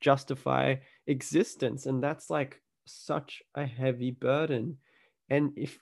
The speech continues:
so long as we carry that weight, we can't, we're not open to life. We're not open to this life energy within us emerging something beautiful for the highest good of all of life. So I think that's probably what's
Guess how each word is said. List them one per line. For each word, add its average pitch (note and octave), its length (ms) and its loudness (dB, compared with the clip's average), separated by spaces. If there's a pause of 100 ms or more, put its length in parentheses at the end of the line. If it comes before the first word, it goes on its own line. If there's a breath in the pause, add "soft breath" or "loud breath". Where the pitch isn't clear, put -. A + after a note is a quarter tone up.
so - 180 0
long D#3 220 4
as E3 100 0
we D3 120 2
carry C#3+ 400 6
that B2 220 4 (240)
weight, B2+ 400 6
we C3+ 120 4
can't, D#3+ 380 2 (540)
we're C3+ 160 0
not E3+ 260 4
open D#3+ 400 4
to - 140 -4
life. A#2 640 0 (180)
We're C3+ 120 0
not D3 220 4
open C#3 300 0
to C3 100 -8
this B2+ 220 -2
life B2+ 420 2
energy A#2+ 360 0
within B2 280 0
us A2+ 280 -4 (460 soft breath)
emerging A#2 840 6
something A#2+ 480 0
beautiful A#2 520 2
for - 180 -2
the A2 100 4
highest A2+ 460 4
good A#2+ 180 0
of A2+ 120 -6
all D3+ 200 8
of - 80 2
life. G#2+ 320 4 (840 soft breath)
So B2+ 320 6 (540)
I C3 60 -6
think D3 320 0
that's C3+ 400 -2 (340)
probably C#3+ 240 4
what's B2 320 -2